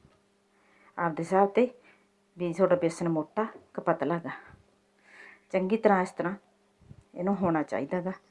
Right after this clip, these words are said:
ਆਪਾਂ ਚੰਗੀ ਤਰ੍ਹਾਂ ਇਹ ਮੈਸ਼ ਕਰ ਲਿਆ ਤੇ ਇਹ ਦੇਖੋ ਆਪਣਾ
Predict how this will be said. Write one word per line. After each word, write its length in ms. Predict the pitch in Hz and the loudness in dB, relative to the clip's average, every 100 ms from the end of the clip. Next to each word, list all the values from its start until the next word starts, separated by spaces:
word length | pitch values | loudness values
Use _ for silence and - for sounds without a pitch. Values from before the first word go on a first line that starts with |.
| _ - - - _ _ _ _ _ _ - 220 | _ -20 -20 -20 _ _ _ _ _ _ 2 4
ਆਪਾਂ 160 | 220 | 4
ਚੰਗੀ 320 | 233 240 233 277 | 6 6 8 8
ਤਰ੍ਹਾਂ 240 | 254 240 - _ - | 8 6 2 _ 0
ਇਹ 100 | 208 | 4
ਮੈਸ਼ 260 | 180 185 | 6 6
ਕਰ 180 | - 180 | 10 10
ਲਿਆ 220 | 180 254 277 - - - - - _ _ - | 10 4 4 -10 -20 -18 -18 -18 _ _ 6
ਤੇ 100 | 190 180 175 175 - - - - | 6 6 2 -2 -14 -16 -16 4
ਇਹ 160 | 208 214 | 6 10
ਦੇਖੋ 340 | 208 208 220 | 8 8 0
ਆਪਣਾ 260 | 208 202 | 4 2